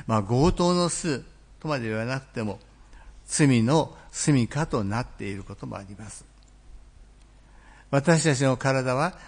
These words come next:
あ、それこそレントゲンなので、その中がよくわかるようになりました。病気があればそれもわかります。でも、心の中は写真では写せないわけですけれども、そ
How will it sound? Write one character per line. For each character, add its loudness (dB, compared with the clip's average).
あ、 0
そ -4
れ -4
こ -8
そ -2
レ -2
ン -6
ト -6
ゲ -4
ン -4
な -2
の -4
で、 -2
そ -4
の 0
中 -2
が -2
よ 0
く -4
わ 0
か -4
る -2
よ 0
う -2
に -2
な -6
り -8
ま -8
し -10
た。 -18
病 2
気 -2
が 0
あ -2
れ -6
ば -2
そ -8
れ -2
も -4
わ -8
か -10
り -10
ま -12
す。 -16
で 6
も、 4
心 2
の 4
中 2
は 0
写 0
真 -2
で -4
は 0
写 -6
せ -4
な -2
い -2
わ -4
け -8
で -10
す -12
け -10
れ -8
ど -8
も、 -8
そ -2